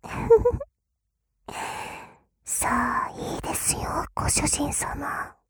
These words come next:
前に、私の太ももで練習したみたいに、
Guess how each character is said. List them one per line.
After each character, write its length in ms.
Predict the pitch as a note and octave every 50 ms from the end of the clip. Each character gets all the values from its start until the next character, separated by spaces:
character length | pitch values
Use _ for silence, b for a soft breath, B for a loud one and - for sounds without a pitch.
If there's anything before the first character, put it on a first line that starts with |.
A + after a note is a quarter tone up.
| _ _ _ - B B B B B B B B B B B B
前 300 | - - - - - -
に、 500 | - - - - - - - - - - - B B B B B B B B B B _ -
私 420 | - - - - C#4 - - D4
の 120 | D4 D#4
太 240 | D#4 - - - D#4+
も 120 | D#4+ D#4+ D#4+
も 140 | E4 E4
で 140 | - - -
練 200 | - D#4 E4 F4
習 300 | F4+ - - - F#4 G4
し 140 | G4 - -
た 160 | - G4+ G#4
み 160 | G#4 G#4+ A4
た 180 | - - G#4 G4
い 60 | G4
に、 440 | - E4 D#4+ - - - - -